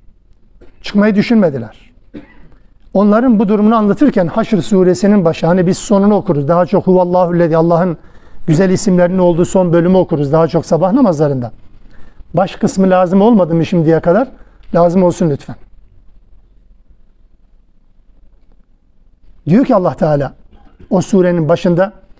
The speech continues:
Allah'ın gücünü, kudretini ortaya koyan ilk ayetten hemen sonra diyor ki: "Huvellezî ahracellezîne keferû min ehlil kitâbi min diyârihim liyevvelil haşr." İlk toplanma gününde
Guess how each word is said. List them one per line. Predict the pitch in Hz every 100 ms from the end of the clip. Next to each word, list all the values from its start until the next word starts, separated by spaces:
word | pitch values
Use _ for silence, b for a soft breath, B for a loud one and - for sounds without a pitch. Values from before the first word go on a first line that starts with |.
| _ _ - _ -
Allah'ın | 170 180 185 190
gücünü, | 156 151 190 190
kudretini | 180 160 170 185
ortaya | 175 165 180 175
koyan | 175 170
ilk | 196 185
ayetten | 180 165 - 160
hemen | 175 170
sonra | 156 175 160 147
diyor | 226
ki: | - 160 - - b b b b b -
"Huvellezî | 190 190 175 196 196 190
ahracellezîne | 185 180 180 180 175 165 190 180
keferû | 175 196 185 175 170
min | 175
ehlil | 160 170 151
kitâbi | 175 - 220 175 170
min | 170 165
diyârihim | 160 175 180 185 190
liyevvelil | 170 175 165 160
haşr." | 156 196 - - - - - - - - - - - - _ _ -
İlk | 202 185 -
toplanma | 175 165 170 175 180
gününde | 165 170 170 165 180 -